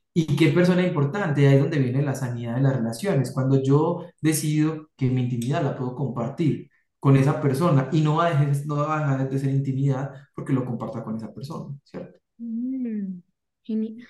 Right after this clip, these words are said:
Speaker 2: oye, ese, ese análisis nunca lo había hecho y creo que no hay mejor explicación a, a lo que es una intimidad, porque l-, total, yo creo que, eh, a uno le dicen intimidad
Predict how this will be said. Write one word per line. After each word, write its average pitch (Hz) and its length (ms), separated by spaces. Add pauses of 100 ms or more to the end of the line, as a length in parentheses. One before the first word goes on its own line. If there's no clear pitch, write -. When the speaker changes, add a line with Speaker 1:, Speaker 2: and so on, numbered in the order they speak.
(220)
Speaker 2:
oye, 247 180
ese, 220 300
ese 247 240
análisis 240 580
nunca 220 300
lo 226 80
había 214 220
hecho 202 260
y 208 60
creo 208 220
que 214 380
no 214 120
hay 208 100
mejor 208 240
explicación 208 840 (400)
a, 202 460 (200)
a 233 260
lo 233 200
que 226 280
es 214 120
una 220 160
intimidad, 233 720
porque 254 280
l-, 214 240
total, 214 520
yo 214 120
creo 214 200
que, 240 280 (480)
eh, 214 280
a 240 140
uno 240 140
le 269 120
dicen 254 280
intimidad 254 600